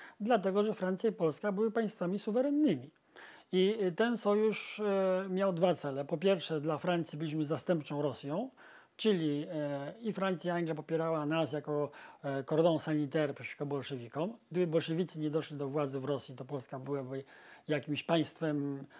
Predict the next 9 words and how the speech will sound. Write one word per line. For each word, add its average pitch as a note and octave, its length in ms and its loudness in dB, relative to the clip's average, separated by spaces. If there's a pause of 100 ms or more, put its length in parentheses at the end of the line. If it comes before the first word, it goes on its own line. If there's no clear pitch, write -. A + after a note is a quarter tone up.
(200)
buforowym, C#3 760 0
zupełnie D3 380 2
bez C#3 160 -2
znaczenia. C3+ 580 -6 (560)
A E3+ 140 2
z C#3+ 60 0
drugiej A#3+ 260 2
strony F#3+ 600 2 (100)
Francja E3 720 -4